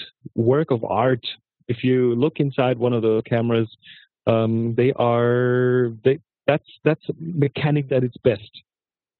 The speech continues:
That is really nicely well done clockwork kind of thing. But it's also helping me to slow down. And that is a really important motivation for me. Um, and it's not just, I mean, I could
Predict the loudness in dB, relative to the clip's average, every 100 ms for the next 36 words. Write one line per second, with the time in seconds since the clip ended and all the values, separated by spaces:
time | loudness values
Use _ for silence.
0 | _ -2 0 0 -2 -2 -2 0 0 -2
1 | -8 -14 -8 -2 0 0 -2 -2 -2 0
2 | 0 0 0 -2 -4 -4 -4 -4 0 0
3 | 0 -4 -4 -2 2 2 0 -8 -18 -18
4 | -14 -4 0 0 -2 _ -2 -2 0 0
5 | 0 -2 -2 -2 0 0 -2 -4 -8 -10
6 | -6 -2 0 0 -2 -2 -2 -2 -4 -10
7 | -14 _ _ _ _ _ _ -10 -4 0
8 | 0 0 0 0 0 -2 -2 -2 0 0
9 | 0 -2 -2 -4 -4 -4 -4 -4 -4 -8
10 | -20 -20 _ _ 0 0 -2 -2 -2 -2
11 | -2 -4 2 2 2 _ _ _ _ 0
12 | 2 0 0 -2